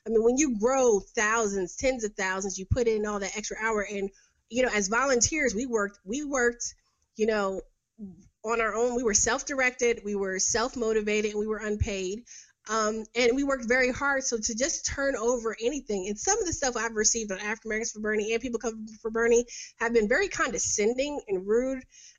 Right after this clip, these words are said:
And, and it's just like, you all really don't know. So we see that, we see the different pieces placed in the media about how millennials need to do this.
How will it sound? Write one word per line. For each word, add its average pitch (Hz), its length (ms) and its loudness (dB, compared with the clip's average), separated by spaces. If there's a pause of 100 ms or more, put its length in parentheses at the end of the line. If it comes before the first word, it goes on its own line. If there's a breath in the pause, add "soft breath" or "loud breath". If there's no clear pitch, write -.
(120)
And, 220 380 2
and 214 120 0
it's 220 200 4
just 294 180 0
like, 226 180 0
you 269 260 -2
all 359 300 0
really 240 420 0
don't 202 280 0
know. 196 220 0
So 233 160 4
we 240 80 -2
see 349 220 0
that, 302 140 -6
we 254 80 0
see 330 160 0
the 294 80 -4
different 277 260 0
pieces 254 380 0
placed 233 420 -2
in 214 60 0
the 202 60 -2
media 214 280 0
about 202 260 0
how 208 180 0
millennials 208 560 2
need 214 140 4
to 214 80 0
do 208 160 -2
this. 208 280 0